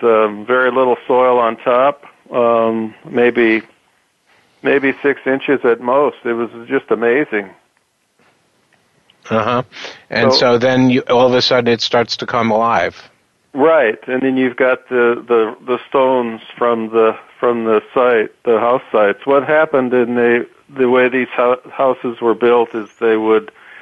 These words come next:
Speaker 1: put together large stones on the outside, uh, two outside walls, and then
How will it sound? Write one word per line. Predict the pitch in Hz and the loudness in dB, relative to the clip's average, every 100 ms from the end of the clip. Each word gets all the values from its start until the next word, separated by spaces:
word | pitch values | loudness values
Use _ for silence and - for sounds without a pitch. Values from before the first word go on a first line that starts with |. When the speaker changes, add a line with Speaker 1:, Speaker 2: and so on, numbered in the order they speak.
| - - - - _ _ | -20 -20 -20 -20 _ _
Speaker 1:
put | - 156 139 | -2 -2 0
together | - 120 123 127 123 117 110 104 | -4 -4 0 0 2 2 0 -2
large | 101 117 120 120 117 - - | -4 -2 0 0 -2 -6 -14
stones | - 127 127 120 107 | -4 -2 0 -2 0
on | 113 104 | 0 0
the | 107 - | 0 0
outside, | 117 123 - 123 117 113 113 - - - _ _ - | 0 -2 -4 0 2 2 0 -4 -20 -20 _ _ -2
uh, | 113 110 107 - | 0 2 0 0
two | 147 | 2
outside | 127 123 - 123 110 104 | 4 2 0 0 0 0
walls, | 113 123 123 113 - | 0 2 2 0 0
and | 110 | -2
then | 107 | -2